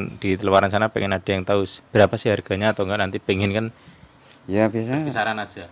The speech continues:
Speaker 2: langsung jadi.
Speaker 1: Hmm.
Speaker 2: Itu kalau pakai kulit begini sekitar dua juta koma dua.
Speaker 1: Hmm.
Speaker 2: Dua koma dua, ya.
Speaker 1: Dua koma dua, ya.
Speaker 2: Tinggal pakai langsung,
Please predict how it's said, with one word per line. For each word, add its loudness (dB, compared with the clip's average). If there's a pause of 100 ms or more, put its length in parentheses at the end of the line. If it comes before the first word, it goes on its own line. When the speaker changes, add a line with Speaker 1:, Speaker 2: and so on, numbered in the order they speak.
(220)
Speaker 2:
langsung -4
jadi. -4
Speaker 1:
Hmm. -18 (640)
Speaker 2:
Itu -10 (300)
kalau 0
pakai -4 (640)
kulit -2
begini -8 (840)
sekitar -2
dua -2 (320)
juta -8
koma -6
dua. -12 (320)
Speaker 1:
Hmm. -18 (180)
Speaker 2:
Dua -12
koma -14
dua, -20
ya. -20 (180)
Speaker 1:
Dua -14
koma -12
dua, -12
ya. -16
Speaker 2:
Tinggal -4
pakai -6
langsung, -10